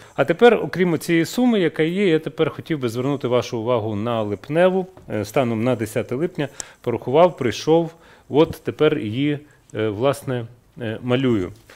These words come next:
Тобто ми кажемо: липень, липень — це такий місяць, якщо хтось не в курсі, це місяць українською,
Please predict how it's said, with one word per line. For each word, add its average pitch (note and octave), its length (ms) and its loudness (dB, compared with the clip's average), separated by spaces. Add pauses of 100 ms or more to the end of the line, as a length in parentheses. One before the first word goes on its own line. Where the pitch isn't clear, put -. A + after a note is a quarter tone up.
(260)
Тобто C3 280 -4
ми D#3 200 2
кажемо: A2+ 640 0
липень, B2+ 480 0 (380)
липень — A#2 540 0 (180)
це - 140 -6
такий B2 260 -4
місяць, A2 540 -4 (120)
якщо - 260 -8
хтось - 280 -4
не B2 80 -4
в - 60 -10
курсі, C3 320 -6
це A2+ 200 -2
місяць A#2 440 -4
українською, A#2 680 -2